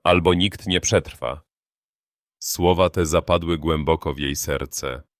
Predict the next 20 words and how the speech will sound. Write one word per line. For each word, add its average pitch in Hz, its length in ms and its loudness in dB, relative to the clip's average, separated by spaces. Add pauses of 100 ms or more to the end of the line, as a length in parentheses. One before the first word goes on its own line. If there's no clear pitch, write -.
(420)
Nikt 95 340 2
od 85 180 -2
dawna 80 440 2
nie 78 140 -2
mówił 80 320 -2
do 78 140 0
niej 78 180 -2
w - 60 -14
ten 80 180 -6
sposób, - 600 -6 (420)
bez 82 320 2
litości, 82 840 -4 (300)
ale 78 240 2
z - 100 -4
szacunkiem. 73 760 -4 (680)
Reszta 110 400 4
dnia 90 280 4
była 90 240 4
pełna 90 360 2
drobnych, 92 540 2